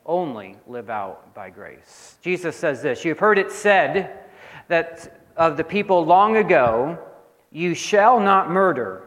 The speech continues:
<clears throat> and anyone who murders will be subject to judgment.'" Excuse me. <clears throat> "But I tell you that anyone who is angry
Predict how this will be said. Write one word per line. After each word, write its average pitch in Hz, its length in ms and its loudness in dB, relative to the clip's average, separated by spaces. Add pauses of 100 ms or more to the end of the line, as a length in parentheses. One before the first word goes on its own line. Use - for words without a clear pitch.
<clears throat> - 80 -18
and 170 460 0
anyone 214 320 4
who 180 80 2
murders 170 680 2 (300)
will 185 140 2
be 170 100 2
subject 170 920 -2
to 147 120 -10
judgment.'" 127 540 -4 (160)
Excuse 98 300 -20
me. 95 120 -20 (640)
<clears throat> - 0 - (1800)
"But 190 100 0
I 185 100 4
tell 214 320 2
you 139 280 -2
that 147 180 0
anyone 165 560 0 (380)
who 196 140 4
is 180 220 2
angry 160 800 0